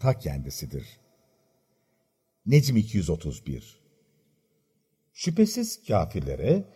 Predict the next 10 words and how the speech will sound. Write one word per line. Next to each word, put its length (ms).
Allah'ın 580
ilahlığını 800
ve 120
Rabbini 580
bilerek 420
reddetmiş 540
olan 280
o 120
kimselere 680
seslendir. 840